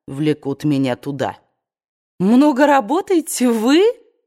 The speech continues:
Она рассмеялась ему в лицо. "Да вы в жизни своей не работали.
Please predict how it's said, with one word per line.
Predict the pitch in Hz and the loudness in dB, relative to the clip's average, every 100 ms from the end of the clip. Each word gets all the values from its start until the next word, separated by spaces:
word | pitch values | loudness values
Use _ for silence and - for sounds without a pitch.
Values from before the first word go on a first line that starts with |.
| _ _ | _ _
Она | 170 170 156 | -4 0 0
рассмеялась | 151 175 165 151 147 - | -2 -2 -2 0 -2 -4
ему | 165 156 | -4 -4
в | 151 | -4
лицо. | - - - - _ _ _ _ | -10 -8 -6 -6 _ _ _ _
"Да | 220 254 294 | -2 2 2
вы | 320 320 | 2 0
в | |
жизни | 277 311 370 285 214 220 | 0 0 0 0 0 -2
своей | 214 226 226 226 226 | -2 0 0 0 2
не | 233 | 2
работали. | 233 226 208 170 180 175 - | 2 0 -4 -6 -6 -12 -14